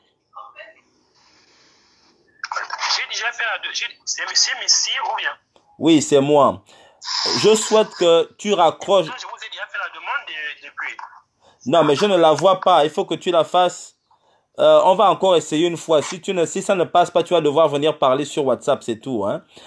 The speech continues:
Speaker 2: Euh, euh, essaie un peu de,
Speaker 1: D'accord.
Speaker 2: de raccrocher. Tu vas voir, il y a une icône là, euh, parmi les icônes sur le live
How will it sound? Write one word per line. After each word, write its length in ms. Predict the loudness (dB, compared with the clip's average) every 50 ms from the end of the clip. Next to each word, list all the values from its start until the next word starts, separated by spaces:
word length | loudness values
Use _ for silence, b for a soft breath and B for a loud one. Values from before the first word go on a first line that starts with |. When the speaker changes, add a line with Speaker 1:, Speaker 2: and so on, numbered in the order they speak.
| B B B B B -2 0
Speaker 2:
Euh, 420 | 2 2 4 2 2 0 0 -2 -4
euh, 360 | -4 -2 0 2 2 0 0 0
essaie 360 | 0 0 0 2 2 2 4 4
un 80 | 2
peu 180 | 2 0 0 2
de, 60 | 2
Speaker 1:
D'accord. 260 | 4 4 4 4 4
Speaker 2:
de 80 | 2 2
raccrocher. 840 | 4 4 2 2 0 -2 -4 -4 -4 -4 -4 -4 -4 -4 -4 -6 -10 b b b b b b _
Tu 120 | -8 -2
vas 160 | 0 2 2
voir, 300 | 2 2 2 2 2 2
il 60 | 2
y 40 | 2
a 320 | 4 4 4 4 2 2 -2
une 200 | -6 -8 -6 -6
icône 500 | -6 -8 -8 _ -2 -2 -2 0 -2 -2
là, 400 | 0 2 2 4 4 2 2 -2 -6 _ _ -4
euh, 220 | -2 -2 -2 -2
parmi 340 | -2 0 0 0 0 0 0
les 220 | -2 -2 -2 -4
icônes 280 | -8 -4 -2 -2 -2 -2
sur 200 | -2 -2 0 0
le 120 | 2 2
live 320 | 4 4 4 4 2 0